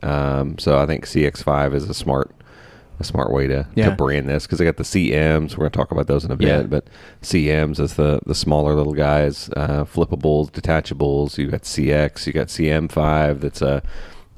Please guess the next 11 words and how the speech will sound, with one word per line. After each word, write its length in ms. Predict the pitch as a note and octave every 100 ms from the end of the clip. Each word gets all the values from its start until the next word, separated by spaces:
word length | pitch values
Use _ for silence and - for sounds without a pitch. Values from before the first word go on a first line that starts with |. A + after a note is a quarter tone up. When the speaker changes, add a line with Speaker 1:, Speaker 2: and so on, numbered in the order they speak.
| -
Speaker 1:
uh, 380 | A#2 - - - -
A 140 | E2 D#2
M 80 | -
D 220 | E2+ E2+
device. 720 | D#2 D2+ D#2 D2+ D2+ - -
Uh, 120 | - G2+
you 80 | D2
got 140 | D2
C 280 | - E2 D2+
X 340 | D#2+ D#2 -
nine. 720 | D#2 D#2 D#2 E2 D#2+ D#2+ -